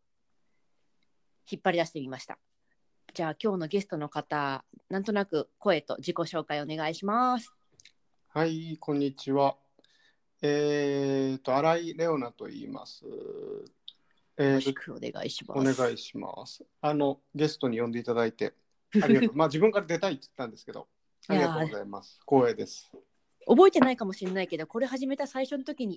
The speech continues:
Speaker 1: 「いつか出てね」ってずっと言ってたの。
Speaker 2: あー、なんか、うんうんうん。
Speaker 1: ね。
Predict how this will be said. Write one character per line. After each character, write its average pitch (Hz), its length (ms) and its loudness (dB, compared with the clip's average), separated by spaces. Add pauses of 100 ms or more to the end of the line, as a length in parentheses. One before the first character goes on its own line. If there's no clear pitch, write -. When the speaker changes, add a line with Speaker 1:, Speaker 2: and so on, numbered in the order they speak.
Speaker 1:
「い - 20 -20
つ - 80 -20
か 202 120 -2
出 190 80 -4
て 185 120 -2
ね」 165 100 -6
っ - 20 -10
て 151 120 -6
ず 135 100 -6
っ - 20 -6
と - 80 -12
言 139 100 -6
っ 139 40 -10
て 170 120 -2
た 151 80 -8
の。 156 100 -2
Speaker 2:
あ 190 140 4
ー、 - 20 -2
な 226 140 -4
ん 240 40 -12
か、 139 200 -4 (480)
う 180 80 -4
ん 151 160 -4
う 143 60 -8
ん 131 180 -6
う 127 140 -12
ん。 107 120 -14 (300)
Speaker 1:
ね。 190 260 -6